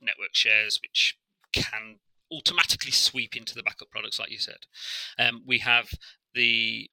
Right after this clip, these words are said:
migration between vendors, which is predominantly going from some of the, the, the bigger legacy, um, backup vendors over to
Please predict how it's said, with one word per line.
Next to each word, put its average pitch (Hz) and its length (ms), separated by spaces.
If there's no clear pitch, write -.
migration 135 560
between 185 440
vendors, 120 680
which - 580
is 117 300
predominantly 120 460
going 117 340
from 113 520
some 113 240
of 110 60
the, 110 260
the, 110 120
the 113 140
bigger 117 240
legacy, 117 680
um, 104 300
backup 110 260
vendors 117 480
over 127 240
to 120 400